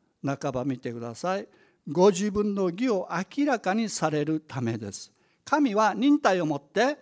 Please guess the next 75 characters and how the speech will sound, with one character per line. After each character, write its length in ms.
こ 140
れ 100
ま 140
で 80
犯 240
さ 160
れ 80
て 160
き 80
た 260
罪 400
を 340
見 200
過 260
ご 180
し 200
て 260
来 200
ら 120
れ 100
た 140
の 140
で 120
す。 140
何 240
の 140
た 140
め 140
に 100
イ 100
エ 100
ス・ 160
キ 100
リ 120
ス 100
ト 100
を 380
神 320
は 300
な 160
だ 120
め 100
の 120
捧 280
げ 120
物 180
と 140
し 60
て 120
十 380
字 120
架 140
に 200
つ 140
け 120
た 160
ん 80
で 120
す 140
か？ 260
パ 140
ウ 60
ロ 80
は 40
こ 120
こ 80
で 80
何 180
と 40
言 100
っ 20
て 140
ま 140
す 120
か？ 340